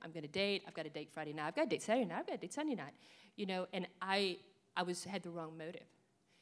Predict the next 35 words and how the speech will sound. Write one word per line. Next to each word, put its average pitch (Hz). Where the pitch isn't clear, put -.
And 175
so 170
I 180
remember 180
when 185
I 165
was 156
seventeen 180
years 180
old, 151
I 165
said 160
to -
the 165
Lord, 151
"Lord, 170
I 185
really 170
need 147
to 156
submit 160
this -
to -
you, 147
don't 151
I? 180
I 185
really 170
need 160
to 156
take 151
a 139
fast 156
from 156
dating 147